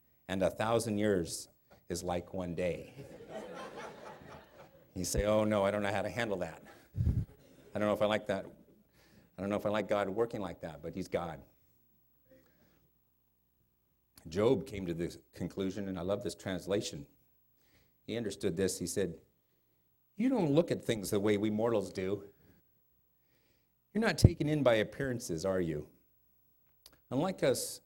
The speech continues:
you're not working against a deadline. You have all eternity to work things out." Job ten, different translation, verse four and five. God may take a long time to work out His plans in our lives.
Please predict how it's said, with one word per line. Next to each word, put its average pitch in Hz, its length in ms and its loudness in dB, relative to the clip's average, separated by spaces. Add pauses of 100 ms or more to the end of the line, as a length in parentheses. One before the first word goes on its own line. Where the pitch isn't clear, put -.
(500)
you're 208 100 -2
not 120 120 -2
working 143 300 4
against 107 320 -2
a 95 60 -2
deadline. 85 580 -4 (1400)
You 160 140 4
have 123 120 2
all 147 400 4
eternity 110 480 -4
to 82 80 -4
work 92 300 -6
things 98 260 -8
out." 78 320 -10 (1080)
Job 90 300 -4
ten, 87 380 -10 (180)
different 85 320 -12
translation, 85 540 -10
verse 78 300 -14
four 85 200 -4
and 80 220 -10
five. 80 360 -10 (2250)
God 113 200 4
may 147 120 4
take 135 220 2
a 117 60 4
long 107 240 4
time 110 180 -2
to 104 80 0
work 110 180 2
out 107 120 2
His 95 100 0
plans 110 320 -6
in 98 80 -4
our 92 80 0
lives. 92 480 -4